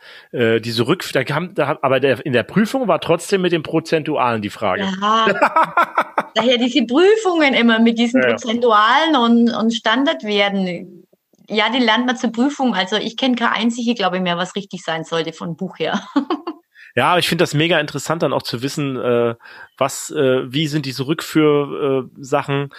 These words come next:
Speaker 1: dass man auch zum Beispiel flexibel zurückführt, je nachdem, wo die anaerobe Zone anfängt in Dings. Und dann, so, hat er, der, da hat der Herr Maurer zum Beispiel, das war richtig cool, der hat dann, das ist der, äh, Chef von der Kläranlage in Büsnau, ich weiß nicht, ob Sie den kennen.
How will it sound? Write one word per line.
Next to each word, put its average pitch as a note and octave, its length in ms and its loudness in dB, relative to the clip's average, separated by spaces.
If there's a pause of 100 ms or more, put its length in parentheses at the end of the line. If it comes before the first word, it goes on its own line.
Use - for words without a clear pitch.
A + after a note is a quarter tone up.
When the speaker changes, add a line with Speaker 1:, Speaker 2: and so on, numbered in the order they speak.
(180)
Speaker 1:
dass A#2 100 -8
man B2+ 120 0
auch A#2+ 100 2
zum - 180 -6
Beispiel B2 320 0
flexibel D3 640 -2
zurückführt, C3+ 640 -2
je A#2+ 100 0
nachdem, C3 460 -2
wo B2+ 200 2
die B2+ 160 2
anaerobe B2 440 0
Zone C#3+ 400 0
anfängt C3 540 -4
in B2 320 -10
Dings. B2+ 280 -12
Und A2+ 140 -12
dann, A2 220 -6 (340)
so, - 180 -2
hat D3+ 140 0
er, F#3 140 2 (100)
der, D#3 180 -2
da C3+ 140 -2
hat B2+ 100 -10
der D3+ 60 -2
Herr C3 100 0
Maurer D3+ 360 2
zum C#3 160 -6
Beispiel, C3 280 0
das - 80 -8
war A2+ 140 -2
richtig - 260 -10 (100)
cool, C#3+ 100 0
der A2+ 100 -2
hat B2 120 -6
dann, C3 140 -4 (320)
das A2+ 120 -10
ist - 80 -10
der, A#2+ 320 0
äh, A#2+ 80 -2
Chef C#3+ 200 -2
von C3 200 -2
der B2 80 2
Kläranlage B2+ 500 0
in A2+ 100 -2
Büsnau, A2+ 360 0
ich G2+ 80 -4
weiß A#2 100 -2
nicht, B2 80 -6
ob G#2+ 80 -12
Sie - 80 -14
den G#2 120 -4
kennen. B2 260 -4